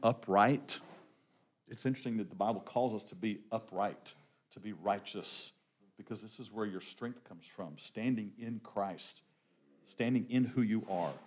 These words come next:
standing in that victory. And standing with a vision for what God's called you to. This is where you get your strength, is in that kind of standing, this kind of confidence. You can't trample what you're not standing over to begin with. So why is it that more Christian men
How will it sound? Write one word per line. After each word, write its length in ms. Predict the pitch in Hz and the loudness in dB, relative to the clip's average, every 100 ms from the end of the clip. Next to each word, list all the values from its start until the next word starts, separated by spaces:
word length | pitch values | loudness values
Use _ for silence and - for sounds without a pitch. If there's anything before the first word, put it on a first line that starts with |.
| - - | -20 -14
standing 440 | - - 120 131 135 | -6 -2 4 6 6
in 80 | |
that 180 | 120 107 | 4 2
victory. 500 | 92 107 - 90 76 - _ _ _ _ _ _ _ | 0 -2 0 -2 -2 -8 _ _ _ _ _ _ _
And 100 | 104 | -12
standing 340 | - 113 123 135 | -4 0 4 4
with 120 | 120 | 4
a 60 | |
vision 460 | 92 71 98 95 82 | 0 0 0 0 -2
for 100 | 98 | -2
what 160 | 90 - | -2 0
God's 260 | 98 92 | -2 -2
called 340 | - - 98 92 | -4 -2 -2 -4
you 80 | |
to. 240 | 80 - 76 - - - - | -8 -8 -8 -12 -20 -18 -2
This 160 | 127 190 | 2 4
is 160 | 139 | 2
where 140 | 147 160 | 4 4
you 200 | 131 104 | 6 4
get 340 | - 131 - | 2 -2 -4
your 80 | 98 | -2
strength, 580 | - - - 135 127 98 | 0 0 2 2 2 0
is 140 | 98 | -6
in 80 | 101 | -6
that 140 | 113 | -6
kind 160 | - 113 | -4 -4
of 80 | - | -4
standing, 800 | - - - 107 123 101 76 71 _ _ _ _ - | -4 -4 -2 2 2 2 -2 -12 _ _ _ _ -20
this 80 | |
kind 200 | - 123 | -4 -2
of 100 | 101 - | -2 -2
confidence. 640 | - 131 127 90 - - | 4 4 4 -2 -6 -6
You 80 | 117 | -2
can't 340 | - 143 131 | 2 2 2
trample 440 | - 170 165 127 | -2 0 0 0
what 240 | 98 101 - | 0 0 0
you're 100 | 107 | 0
not 200 | 101 - | 0 0
standing 600 | - - 131 135 98 87 | 0 4 6 6 4 2
over 200 | 98 87 | 0 0
to 80 | 87 | -2
begin 480 | 82 85 107 110 78 | -2 2 4 4 2
with. 140 | 73 - - - - | -2 -6 -18 -20 -12
So 380 | - 151 101 - - - - | 4 4 4 0 -18 -16 0
why 260 | 139 220 | 4 6
is 200 | 233 165 | 6 6
it 40 | 151 | 4
that 120 | 135 | 4
more 160 | 143 139 | 4 2
Christian 460 | - 165 - 123 | 2 0 2 4
men 320 | 127 143 123 | 4 4 4